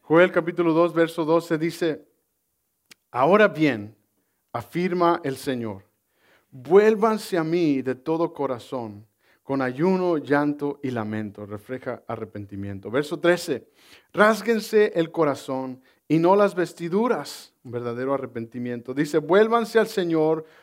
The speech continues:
su Dios, porque Él es bondadoso y compasivo, lento para la ira y lleno de amor. Cambia de parecer y no castiga.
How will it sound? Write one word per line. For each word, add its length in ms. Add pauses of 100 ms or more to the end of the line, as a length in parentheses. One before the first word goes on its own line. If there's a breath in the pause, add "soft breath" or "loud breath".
su 320
Dios, 580 (460)
porque 440
Él 300
es 180
bondadoso 1080 (260 soft breath)
y 140
compasivo, 1080 (200 loud breath)
lento 440
para 220
la 160
ira 500 (160 loud breath)
y 220
lleno 460
de 100
amor. 540 (1400)
Cambia 340
de 100
parecer 760
y 100
no 160
castiga. 760